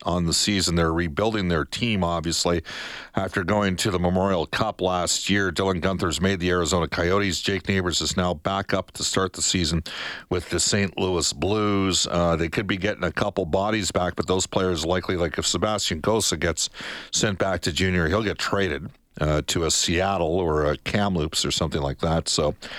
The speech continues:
it's gonna be a long year for the Oil Kings. The Golden Bears, meanwhile, play Trinity Western. Uh, I will, um, and not many of you would care about this, but you might chuckle. Uh, Trinity Western,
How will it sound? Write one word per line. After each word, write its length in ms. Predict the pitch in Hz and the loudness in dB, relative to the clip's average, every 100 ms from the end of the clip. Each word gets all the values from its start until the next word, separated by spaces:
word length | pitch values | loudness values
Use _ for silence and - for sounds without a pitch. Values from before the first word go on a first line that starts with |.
| - - | -12 -6
it's 160 | 92 - | -4 -2
gonna 160 | 127 | 0
be 120 | 131 127 | 0 0
a 60 | |
long 320 | 113 117 113 | 2 2 2
year 300 | 104 107 101 | 2 2 2
for 120 | 92 98 | 2 2
the 100 | 92 | 4
Oil 240 | 98 98 | 4 4
Kings. 260 | - 87 78 | 2 0 2
The 80 | |
Golden 240 | 92 123 123 | 2 2 2
Bears, 260 | 113 117 | 2 2
meanwhile, 380 | 110 110 104 95 | 2 2 4 2
play 180 | - 98 | 2 -2
Trinity 400 | - 110 101 85 | 0 0 2 2
Western. 440 | 85 90 - 80 - - - - - - - - | 2 2 0 -2 -4 -12 -14 -14 -16 -18 -14 -4
Uh, 180 | 120 123 | 0 2
I 100 | 135 | 2
will, 220 | 156 156 - _ _ _ - - | 0 -2 -6 _ _ _ -8 -2
um, 400 | 147 151 156 165 | 0 2 0 0
and 140 | 156 180 | -2 0
not 220 | 226 175 | 0 0
many 260 | 147 175 | 0 0
of 100 | 175 | 0
you 120 | 175 165 | 0 0
would 160 | 151 | 0
care 240 | - 156 156 | 0 2 2
about 260 | 151 147 | 0 0
this, 300 | 151 156 - | 0 0 0
but 240 | - 123 123 | 0 -2 0
you 80 | |
might 220 | 127 123 - | 0 0 -2
chuckle. 440 | - 117 123 123 - _ - _ - | 0 2 2 0 -4 _ -20 _ -2
Uh, 180 | 123 117 | 0 0
Trinity 440 | - 170 170 143 | 0 0 2 2
Western, 680 | 117 117 135 - 127 107 95 | 2 2 0 0 0 0 -4